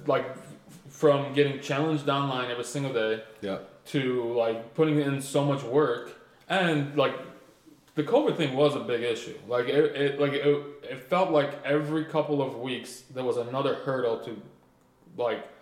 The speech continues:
Speaker 1: cross, and it was like, "Well, now you can't go door to door. Now the signing stations are not working that great. Now, like, the kids are out of school, so everybody's schedule is out of whack." And, uh, and finally figuring out doing the, doing the, doing the door hangers and,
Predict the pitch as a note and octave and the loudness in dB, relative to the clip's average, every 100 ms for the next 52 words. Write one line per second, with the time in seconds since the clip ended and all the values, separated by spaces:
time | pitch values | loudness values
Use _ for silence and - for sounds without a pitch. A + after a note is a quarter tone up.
0 | - - _ _ _ _ _ _ C#3 D3 | -20 -20 _ _ _ _ _ _ -16 -4
1 | C#3 - - - A#2 A#2+ B2 B2 B2 A#2+ | -2 -2 -8 -8 -6 -2 -2 0 0 0
2 | C3 C3 B2+ B2 B2 B2 B2+ B2+ B2 B2+ | -2 0 0 -2 -4 -4 -4 -6 -4 -4
3 | B2+ A#2+ A#2+ C3+ D3 A#2 A#2+ A#2 - E3+ | 0 0 0 2 2 2 -2 -6 -4 -2
4 | F3 D#3 C#3 C#3 C3 A#2+ A#2+ A#2 A#2 A2+ | 0 -2 -2 -4 -2 -6 -4 0 0 -2
5 | A#2+ A#2 A2 A2+ A2 A2 - - - C3+ | -2 -2 0 0 0 -2 -10 -20 -10 0
6 | C3+ C3 B2 B2+ - F#3 E3 D#3 C3+ B2+ | 2 2 -2 -6 -2 0 2 2 2 -2
7 | - - C3+ - B2+ C3+ C#3+ - - C#3 | -6 -6 -4 -2 0 0 -2 -4 -2 0
8 | C#3 C3 B2+ A#2+ A#2 A2+ G#2+ B2+ A#2 A2 | 2 0 0 2 2 2 -2 -6 -8 -8
9 | - - - - - F#2+ - - - B2 | -14 -20 -20 -20 -12 -10 -10 -12 -8 -6
10 | B2+ B2+ B2 - - - - C#3 C#3+ D3 | -6 -8 -14 -16 -20 -20 -4 0 2 0
11 | C#3 C#3+ C#3 C3+ C3 A#2 A#2 B2+ B2+ A#2+ | 0 0 0 0 0 -2 -4 -6 -6 -8
12 | B2 B2+ B2 A#2+ G#2 B2 B2+ A#2+ A#2 A2 | -6 -6 -4 -4 -4 -6 -4 2 2 2
13 | - - B2 C3+ D3 C#3+ B2 A#2 A2 G#2 | -4 -10 -2 2 4 2 -2 -2 -2 -2
14 | A#2 A2 G#2+ | -6 -6 -10